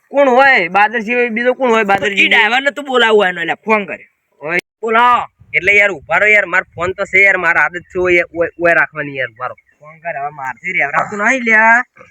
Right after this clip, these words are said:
Speaker 2: તું જો નકર ડ્રાઈવર જો. બેનથી કાતો દહાવું.
Speaker 1: એટલે યાર કરું છું યાર, માપે રહો એમ.
Speaker 2: ફોન કર્યો?
Speaker 1: ઓય યાર લાગે યાર, ઉભા રહો ને યાર.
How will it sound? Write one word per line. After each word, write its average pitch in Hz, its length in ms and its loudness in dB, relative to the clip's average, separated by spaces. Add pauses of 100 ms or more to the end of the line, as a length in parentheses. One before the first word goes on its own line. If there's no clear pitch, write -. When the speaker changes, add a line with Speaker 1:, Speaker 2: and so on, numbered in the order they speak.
(100)
Speaker 2:
તું 233 160 -12
જો 247 260 4
નકર 233 220 -4
ડ્રાઈવર 165 360 -8
જો. 139 180 -20 (360)
બેનથી 180 440 -18
કાતો 147 240 -18
દહાવું. 139 440 -18
Speaker 1:
એટલે 147 160 -6
યાર 156 140 2
કરું 156 280 -10
છું 139 140 -16
યાર, 131 180 -4
માપે 123 240 -10
રહો 127 100 -8
એમ. 110 140 -16 (3250)
Speaker 2:
ફોન 180 200 -6
કર્યો? 240 300 4 (640)
Speaker 1:
ઓય 156 140 2
યાર 175 220 2
લાગે 151 300 0
યાર, 160 200 0
ઉભા 139 220 -4
રહો 180 120 0
ને 180 100 0
યાર. 165 180 -2